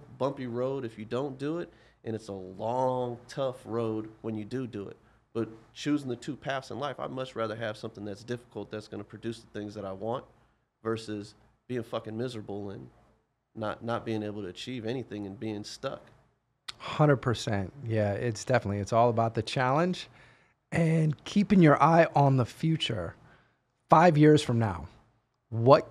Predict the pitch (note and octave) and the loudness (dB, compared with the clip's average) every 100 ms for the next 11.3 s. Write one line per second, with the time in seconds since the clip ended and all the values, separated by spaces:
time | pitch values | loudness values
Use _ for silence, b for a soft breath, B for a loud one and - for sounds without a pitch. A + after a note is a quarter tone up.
0 | - - C#3 B2+ B2+ A2+ - G#2 G#2 A#2 | -6 0 2 4 2 0 0 0 0 -4
1 | G#2+ - A2 A2+ G#2 G#2+ A2 G#2 F#2 G2+ | -4 2 4 2 -2 -4 -6 -8 -8 -10
2 | - b b - B2+ B2+ C3 C3 A2+ G#2 | -16 b b -4 -2 -2 -6 -8 -8 -6
3 | G2+ G2+ G#2+ A2 G#2+ G2+ G2 - A2+ G2+ | -6 -4 -6 -4 -6 -6 -8 -10 -10 -6
4 | A2 A2 G#2 G2 - A2+ A#2 A#2 A2+ A#2 | -6 -6 -8 -8 -4 -4 -4 -8 -4 -4
5 | A#2+ B2 B2+ C3 - - G#2 G2 G2+ F2+ | -4 -6 -10 -12 -20 -12 -10 -10 -12 -12
6 | G#2+ G#2+ G#2 - - - A2+ A2+ G#2+ G#2+ | -8 -8 -10 -14 -12 -6 -6 -4 -8 -8
7 | G#2+ G#2+ G#2 - A2+ G#2+ G#2+ G#2+ G#2 G#2+ | -10 -8 -10 -8 -8 -8 -8 -8 -8 -10
8 | G#2 A2 G2+ G#2+ A2+ A2 G#2 F#2+ G#2 G2+ | -10 -10 -10 -8 -8 -8 -12 -10 -8 -8
9 | G#2 G2 - G#2+ G2+ G2+ G#2+ G#2 G#2 G#2 | -10 -14 -12 -12 -10 -10 -10 -8 -10 -10
10 | G#2+ G2+ G2+ G2+ G2+ - F#2 F#2+ - - | -10 -12 -12 -12 -12 -14 -14 -14 -16 -18
11 | - - | -18 -20